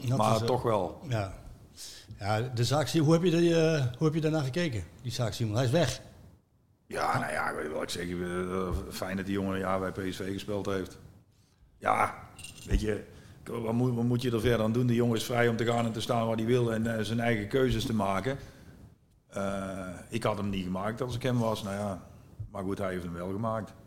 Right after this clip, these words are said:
Speaker 2: En ik gun
Speaker 1: En waarom
Speaker 2: hem.
Speaker 1: had jij hem niet gemaakt?
Speaker 2: Nou ja, ik denk dat zo'n jongen echt nog wel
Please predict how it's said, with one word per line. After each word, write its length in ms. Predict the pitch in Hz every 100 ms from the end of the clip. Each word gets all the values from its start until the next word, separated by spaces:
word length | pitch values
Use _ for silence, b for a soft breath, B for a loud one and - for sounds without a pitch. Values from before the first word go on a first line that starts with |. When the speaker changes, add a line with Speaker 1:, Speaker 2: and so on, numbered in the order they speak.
| - -
Speaker 2:
En 60 | 101
ik 60 | 95
gun 80 | 104
Speaker 1:
En 60 |
waarom 180 | 123 147
Speaker 2:
hem. 80 | 147
Speaker 1:
had 80 | 139
jij 80 | 143
hem 100 | 139
niet 120 | 147
gemaakt? 380 | 123 156 175 -
Speaker 2:
Nou 140 | - 76
ja, 200 | - - - - - - _ _ _ _ _ _ _ _ _
ik 120 | 90
denk 180 | 92 92
dat 140 | 95 -
zo'n 180 | 95
jongen 340 | 90 90 87 92 - - - _ _ _ _ _ _ _ _ _ _ _ -
echt 240 | 110 -
nog 140 | 101 98
wel 340 | 92 92